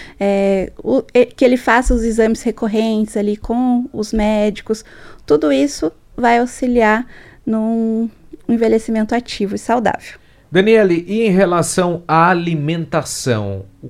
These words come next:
Speaker 2: quanto isso também impacta na sarcopenia?
Speaker 1: Impacta bastante, tanto a alimentação quanto o, a vitamina D, por exemplo, né, o sol. Então, é muito importante que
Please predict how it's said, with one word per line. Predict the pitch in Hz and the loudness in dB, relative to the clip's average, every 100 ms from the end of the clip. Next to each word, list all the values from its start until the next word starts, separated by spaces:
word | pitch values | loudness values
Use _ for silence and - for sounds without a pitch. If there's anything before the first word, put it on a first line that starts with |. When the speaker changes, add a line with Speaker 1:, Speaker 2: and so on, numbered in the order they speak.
| - | -8
Speaker 2:
quanto | - 214 240 226 214 202 | 0 4 2 0 0 0
isso | 180 196 - 190 | 0 -2 -4 -4
também | 185 180 147 160 | -2 -2 0 0
impacta | 170 135 147 156 - 160 143 - - - - | 0 0 2 2 0 2 2 -2 -20 -20 -6
na | 131 143 | -2 -2
sarcopenia? | - 151 139 135 139 110 82 98 - - - 214 | 2 0 2 0 0 -4 -8 -12 -20 -20 -10 -6
Speaker 1:
Impacta | 214 185 - 202 | -2 -2 -2 -4
bastante, | 175 - - 226 175 - | -2 -4 -4 -2 -2 -4
tanto | - 208 220 220 - - - - | -4 -4 -4 -10 -10 -20 -18 -4
a | 196 185 185 180 170 | -2 0 2 0 0
alimentação | 196 196 190 196 185 - - - 240 254 247 247 254 - - _ | 0 2 2 0 -2 -6 -8 0 4 6 6 4 0 -6 -20 _
quanto | - 202 208 208 - 208 202 208 196 - | 0 2 2 -2 -2 0 2 2 2 0
o, | 202 202 190 185 185 180 - - - - | -2 -2 -2 0 -2 -4 -8 -16 -16 -6
a | - 185 175 190 | 0 0 0 -6
vitamina | 202 220 208 196 196 | -4 0 2 2 2
D, | 185 208 | 2 0
por | 220 202 | 0 -2
exemplo, | 190 202 185 196 202 202 202 208 - | -2 -2 0 0 -2 -2 -4 -4 -2
né, | 185 240 | -2 -2
o | 196 | -6
sol. | - - 202 226 - - - | -6 0 2 0 -6 -18 -6
Então, | - 214 | 0 2
é | |
muito | 220 240 262 | 2 0 0
importante | 277 262 240 240 262 | 2 2 2 -2 -4
que | - - 254 | -8 -6 -4